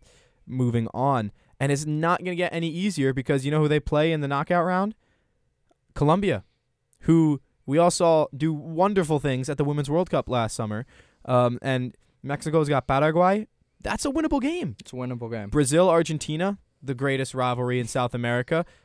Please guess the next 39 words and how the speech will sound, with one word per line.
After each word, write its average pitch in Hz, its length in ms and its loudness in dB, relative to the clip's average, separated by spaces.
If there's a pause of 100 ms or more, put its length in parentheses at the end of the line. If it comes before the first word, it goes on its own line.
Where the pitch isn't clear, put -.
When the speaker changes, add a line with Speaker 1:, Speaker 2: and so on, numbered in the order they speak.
(100)
Speaker 1:
at 123 160 -4
the 123 80 -2
women's 120 320 -4
game. 135 160 -2
And 147 120 -4
then 139 180 -4 (100)
Canada, 151 340 -2
Costa 143 340 -2
Rica. 160 360 0
And 143 120 -6
Canada, 143 320 -4
you 131 120 -4
know, 131 100 -4
you 120 160 -4
should, 123 320 -2 (400)
uh, 117 240 -2 (160)
expect 131 360 -6
to 127 40 -10
be 127 80 -8
the 120 80 -8
favorites 127 400 -8
there. 147 280 -6 (280)
U 175 240 0
S 226 160 4
A 202 100 0
has 147 220 2
the 143 120 2
toughest - 420 -4
matchup 117 360 -8 (640)
of 151 280 0
any 143 280 0
of 127 120 -2
the 123 60 -8
teams 120 280 -8
remaining, 113 360 -6
if 101 120 -12
you 107 80 -10
ask 101 240 -12
me. 110 160 -10